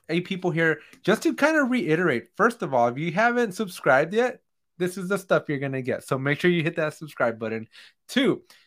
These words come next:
we have the Peanut Gallery, A K A our comment section. If you're not interacting in the Peanut Gallery, you're missing out. Bob Wen is our official king of the Peanut Gallery. He is the one that kind of leads that herd. So make sure you introduce yourself in the Peanut Gallery. Say hi. Say hi to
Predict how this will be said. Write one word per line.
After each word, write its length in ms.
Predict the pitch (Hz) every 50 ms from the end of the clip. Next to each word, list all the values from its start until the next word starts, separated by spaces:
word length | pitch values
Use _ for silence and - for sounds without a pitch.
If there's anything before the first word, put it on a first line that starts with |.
| _ _ _ _ -
we 140 | 143 185
have 160 | 233 277 277 262
the 80 | 269
Peanut 340 | 269 - 277 277 269 233 175
Gallery, 380 | 185 165 139 123 107 104 - -
A 120 | - 160 180
K 260 | 180 - 202 202 202
A 40 | 196
our 100 | 190 202
comment 360 | 196 - 196 190 214 233 226 180
section. 360 | - 139 120 - - 120 110 -
If 140 | 143 139 -
you're 100 | 190 220
not 220 | 233 254 262 214
interacting 600 | 233 240 240 - - 220 202 202 214 214 214 202
in 100 | 196 196 196
the 60 | 196
Peanut 320 | 190 - 196 202 214 208
Gallery, 400 | 202 214 214 220 220 240 262 240 _ _ - _ _ _ _
you're 120 | 165 170
missing 320 | 175 185 180 185 208 196 208
out. 240 | 233 190 120 - - -
Bob 480 | 117 117 - 139 160 180 202 208 185
Wen 180 | 180 185 196 208
is 120 | 202 180 170
our 180 | 151 - -
official 460 | - - - - 180 180 - 196 185 185
king 380 | - - - 196 208 214 202
of 120 | 196 180 170
the 140 | 165 156 147 - _
Peanut 260 | - 175 165 165 165 165
Gallery. 420 | 170 165 165 180 190 202 233 240 _ _ _ _ _ _ _
He 220 | _ 151 160 160 139
is 240 | 156 156 147 143
the 120 | 139 151 139
one 320 | 135 143 151 160 160 160
that 140 | 160 156 147
kind 280 | - - 165 160 156 156
of 120 | 143 139
leads 420 | 107 143 139 147 165 175 156 147
that 220 | 143 156 143 143 135
herd. 320 | 123 139 147 180 220 214
So 380 | - - 175 147 135 127 123 - _ _ _ _ _
make 180 | 139 147 156 -
sure 120 | - 196
you 80 | 180 180
introduce 400 | 180 175 - 160 165 170 160 -
yourself 420 | 190 180 - 202 214 226 220 220
in 100 | 170 156
the 60 | 151 147
Peanut 280 | - 165 165 170 175
Gallery. 320 | 165 180 170 180 185 185 180
Say 180 | 180 - 151
hi. 320 | 131 - - 151 156 160 170
Say 160 | 165 - 147
hi 160 | 123 143 143
to 220 | 135 123 120 113